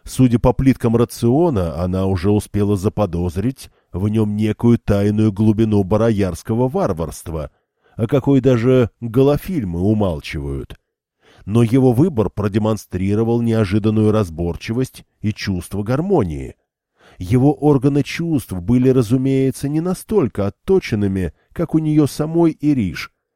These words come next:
Результат врожденных способностей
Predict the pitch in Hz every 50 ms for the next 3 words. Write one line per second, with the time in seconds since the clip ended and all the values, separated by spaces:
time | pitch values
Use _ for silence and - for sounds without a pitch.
0 | _ _ _ _ 90 95 101 87 92 98 95 - - 101 95 85 82 90 95 101
1 | 98 87 82 80 107 113 110 107 107 - - - 104 101 - - 143 160 143 123
2 | 101 87 - - - 87 87 85 76